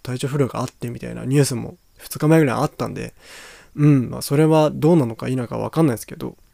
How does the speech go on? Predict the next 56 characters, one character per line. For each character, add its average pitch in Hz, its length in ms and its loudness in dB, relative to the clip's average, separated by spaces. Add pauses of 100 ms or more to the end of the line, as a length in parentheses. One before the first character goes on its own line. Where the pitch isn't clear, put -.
そ - 140 -10
れ 139 60 -2
で 151 100 0
も 131 140 0
ま 117 240 -6
あ、 - 60 -12
や - 80 -14
っ - 80 -16
ぱ、 - 180 -6 (600)
コ - 140 -8
ン 135 80 -4
デ 139 60 -4
ィ - 20 -4
シ 135 140 -6
ョ 151 40 0
ン 143 80 0
持 143 80 0
っ 135 40 -6
て - 180 -6
く 165 160 -2
る 151 80 2
の 127 120 0
で 120 120 -6
さ 151 180 0
え 156 60 6
も、 120 320 -2
や 131 100 -8
っ - 80 -20
ぱ 123 100 -10
勝 139 260 -4
負 120 120 -6
の 117 240 -6 (380)
上 135 200 -2
で 123 100 -4
は 113 100 -8
ね、 131 100 0
必 - 240 -4
要 135 80 2
な 139 100 2
部 135 120 0
分 127 180 -4
な 117 80 -8
の 117 120 -10
で - 100 -12
し - 100 -12
ょ 135 100 -4
う 131 40 -8
が 151 100 2
な 170 100 8
い 170 40 6
っ - 20 2
て - 140 -12
い 120 40 -6
う - 20 -6
の 117 80 -12
と、 - 220 -12